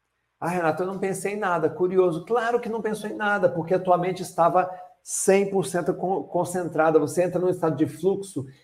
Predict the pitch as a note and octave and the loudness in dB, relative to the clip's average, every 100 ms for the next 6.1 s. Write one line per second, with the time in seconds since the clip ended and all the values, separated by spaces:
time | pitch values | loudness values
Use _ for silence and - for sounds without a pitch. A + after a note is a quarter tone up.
0 | _ E3 E3 F3+ F#3 F3 F3+ F3 F3 F#3 | _ -2 0 0 2 4 4 0 -2 0
1 | G3+ A#3+ - - _ _ _ _ _ _ | 0 -2 -8 -20 _ _ _ _ _ _
2 | _ _ _ F3+ G3+ - D#3+ E3 G3 G#3 | _ _ _ 0 0 0 -2 2 2 0
3 | - E3+ E3 G3 G#3+ G#3+ - A3 A3 - | 0 2 2 0 -2 -6 -8 -10 -8 -4
4 | G#3 G#3 G#3+ G#3+ - G3+ F3+ F#3+ G3 G3+ | -4 -2 -2 -4 -4 0 2 2 0 -2
5 | G#3 - G3+ G#3 F3+ - F3 F3 G#3+ - | -6 -4 -4 -6 -8 -6 -4 -4 -6 -10
6 | A2 | -14